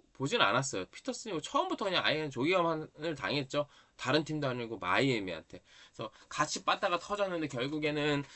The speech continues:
추가 점수를 마이애미가 내고, 또 거기다 쐐기 점수까지 나오면서 피티 알론소가 동점 찬스 못 살린 게 좀 아쉬웠고요. 이거는 최근 선발 폼은 샌디 알칸타라가 더 나아요.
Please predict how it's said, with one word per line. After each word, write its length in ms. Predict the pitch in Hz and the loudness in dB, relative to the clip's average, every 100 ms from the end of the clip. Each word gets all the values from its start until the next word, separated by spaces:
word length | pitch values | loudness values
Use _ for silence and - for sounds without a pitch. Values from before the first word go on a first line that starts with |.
| - - | -20 -12
추가 260 | 208 202 | 0 2
점수를 300 | 196 165 156 | 2 0 0
마이애미가 380 | 110 107 131 131 | 0 2 2 2
내고, 500 | 95 101 180 214 247 | 0 -2 -2 0 -2
또 160 | 156 139 _ | -4 -12 _
거기다 340 | - 117 135 185 | -6 -4 -2 -2
쐐기 280 | - 247 233 | -2 -2 0
점수까지 400 | 180 156 143 120 | -2 -2 -4 0
나오면서 560 | 87 107 90 - 82 _ - - - - | 0 0 -2 -10 -14 _ -20 -18 -18 -12
피티 200 | 226 262 | -2 2
알론소가 500 | 247 233 220 208 160 | 2 2 0 -2 -2
동점 260 | 151 208 202 | -4 -4 -6
찬스 220 | 196 147 | -6 -6
못 100 | 113 | -2
살린 200 | 151 151 | -2 -2
게 40 | 143 | 0
좀 120 | 90 | -2
아쉬웠고요. 640 | 92 135 113 - 160 147 - - - - - | 0 -4 -4 -6 -6 -6 -12 -20 -20 -20 -6
이거는 540 | 143 208 214 220 151 | 0 0 2 0 0
최근 300 | - 262 277 | 0 0 0
선발 280 | 240 262 247 | 2 4 4
폼은 200 | 233 208 | 2 -2
샌디 320 | 214 226 220 | -2 0 4
알칸타라가 580 | 123 117 151 143 139 110 | 4 4 -4 -4 -2 -4
더 120 | 107 | -6
나아요. 320 | 82 82 - | -6 -6 -8